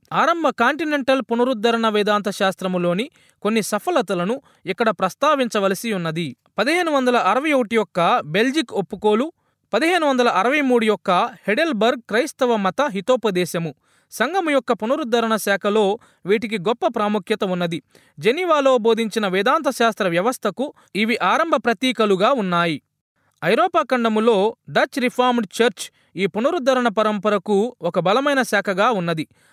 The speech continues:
అర్మేనియన్ వివాదముతో వ్యవహరించుటకు పదహారు వందల పద్దెనిమిది నుండి పదహారు వందల పంతొమ్మిదిలో కూడుకొనిన Synod of Dort వాటిలో ఒక ప్రఖ్యాతిగాంచిన శాఖ. Synod ద్వారా ప్రచురించబడిన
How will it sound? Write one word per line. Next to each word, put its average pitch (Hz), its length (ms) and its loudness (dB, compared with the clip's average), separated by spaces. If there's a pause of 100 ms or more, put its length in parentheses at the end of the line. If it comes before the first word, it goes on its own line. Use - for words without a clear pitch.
(140)
అర్మేనియన్ 294 640 2
వివాదముతో 226 680 2
వ్యవహరించుటకు 202 800 0 (380)
పదహారు 285 360 2
వందల 233 240 2
పద్దెనిమిది 214 520 -2
నుండి 220 320 -2 (300)
పదహారు 294 340 4
వందల 240 240 2
పంతొమ్మిదిలో 226 640 0
కూడుకొనిన 214 580 -2 (380)
Synod 294 380 2
of 254 180 2
Dort 202 340 2 (200)
వాటిలో 233 640 0
ఒక 185 160 -2
ప్రఖ్యాతిగాంచిన 208 880 -2
శాఖ. 170 300 -2 (440)
Synod 294 420 2
ద్వారా 196 320 2 (340)
ప్రచురించబడిన 226 760 0